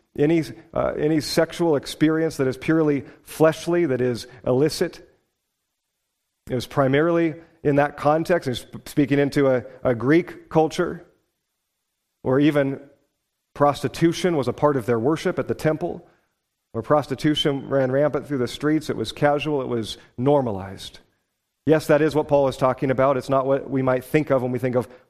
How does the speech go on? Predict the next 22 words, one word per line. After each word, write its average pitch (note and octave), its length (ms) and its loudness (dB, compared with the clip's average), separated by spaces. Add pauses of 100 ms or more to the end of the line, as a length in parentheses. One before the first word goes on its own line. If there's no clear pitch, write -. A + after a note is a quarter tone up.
(200)
pornography C3 800 0 (260)
today. C3 420 2
But A#2+ 160 -4
my, B2 220 0
my B2 180 -2
concern E3 420 0
is C#3 140 0
as B2+ 100 -4
soon E3+ 180 0
as E3+ 100 -2
we D#3 100 2
start D3+ 460 0
to D3 340 0 (420)
try D#3 380 4
to D#3+ 100 -6
define C#3+ 420 2
it F3 40 0
and D3 120 -4
put D3 140 -2
parameters D3 640 2
on E3 140 2
it, F#3+ 140 -2